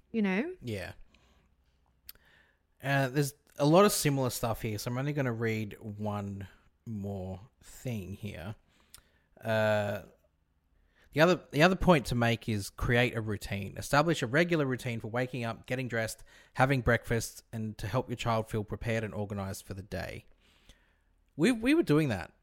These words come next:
Speaker 2: I think that was the sticking point for him, is he <laughs> hated the routine.
Speaker 1: He just kept saying, "I can't do everything by myself," or,
Speaker 2: <laughs>
Speaker 1: "I don't feel like doing everything by myself," or something like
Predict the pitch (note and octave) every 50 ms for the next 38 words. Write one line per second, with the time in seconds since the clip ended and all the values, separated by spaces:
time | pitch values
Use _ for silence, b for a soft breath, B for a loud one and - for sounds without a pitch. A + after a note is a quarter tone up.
0 | _ _ _ - - D#3 A3 G3+ - C3 C#3 D#3 C#3 - A#2+ G#2+ - - D3 D3
1 | - C#3 - - A2+ G#2 G#2 G#2+ G#2+ G2+ G2+ A#2+ A#2+ - - E3 D#3+ D3+ G3+ F#3
2 | E3+ D3 A#2+ C3+ - C#3+ C#3 B2 A2 - C3 C3+ D#3 C#3 G#2 F#2 F#2 - - -
3 | A3+ A#3+ B3 G#3+ C#4+ D4 D4 - - G4+ G#4 G4 - F4+ D#4 C4+ - A3 B3 C4
4 | - D#4+ D#4+ D#4 D#4+ D4+ C4+ B3+ B3+ B3+ C#4 C4+ C4+ B3+ B3 A#3 A#3 A#3 A#3 A3+
5 | A3+ A#3 - - B3 C4 A#3 E3+ - - G#3 - - G3+ F#3 F3+ F3 F3+ G3 G3
6 | - - - - - - - G#3+ C#4 D#4+ E4+ D#4 - - - - B3 C4+ C#4 C#4
7 | C#4+ C#4 A3+ - A#3+ A#3+ A#3 G#3+ G3+ G3 F#3 F#3 F#3+ - F#3+ F#3 F3+ F3+ E3+ E3
8 | D#3 D3 E3 - - F3 C3+ D#2+ - - - F3 - - F3+ F#3 F3 - F3 E3
9 | D#3+ C#3+